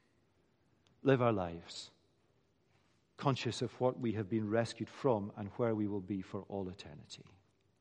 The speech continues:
Let's pray. Father God, these are complex, complex things. We pray that you would help us to understand them and live them, and feel them and be affected by them.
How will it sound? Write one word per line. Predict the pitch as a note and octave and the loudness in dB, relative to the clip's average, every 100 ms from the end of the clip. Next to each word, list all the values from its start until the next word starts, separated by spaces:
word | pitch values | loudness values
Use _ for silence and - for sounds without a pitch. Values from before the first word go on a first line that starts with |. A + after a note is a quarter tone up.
| _ _ _ | _ _ _
Let's | - - | -16 -16
pray. | - - - _ _ _ _ _ _ _ _ _ _ _ - - - - - - - - - A2 | -18 -20 -20 _ _ _ _ _ _ _ _ _ _ _ -20 -20 -20 -18 -16 -18 -20 -20 -18 2
Father | C#3+ B2+ G#2+ | 6 6 8
God, | C3 C3 | 6 8
these | C3 B2 | 6 2
are | A#2+ | 0
complex, | - D#3 C3+ - C#3+ B2+ | 6 8 8 8 6 6
complex | - D3 - C3+ C3+ - | 4 4 8 8 8 2
things. | A#2+ F#2 G2 - - - - - - _ _ _ _ | 0 0 -4 -10 -16 -20 -20 -20 -20 _ _ _ _
We | F2 | -8
pray | - C#3+ | 6 8
that | D3 | 8
you | C#3 | 6
would | C3 | 4
help | A2+ C#3+ C#3+ | 6 6 6
us | D3 | 0
to | - E3+ | 0 4
understand | D3 C#3 B2+ - C3 B2+ | 4 4 0 0 2 2
them | A#2+ B2 | 0 0
and | G#2+ A2 | 0 4
live | B2+ C3 - | 6 6 2
them, | C3 A#2+ - - - _ - | -6 -6 -18 -20 -20 _ -20
and | - | -8
feel | - C#3+ C#3 | 6 8 8
them | C3+ B2+ | 8 4
and | A2+ | 2
be | A2 | 2
affected | G2 - C3+ - G#2 | 0 4 2 4 -2
by | G#2+ G2+ | 0 -2
them. | G2 G2 | -2 -6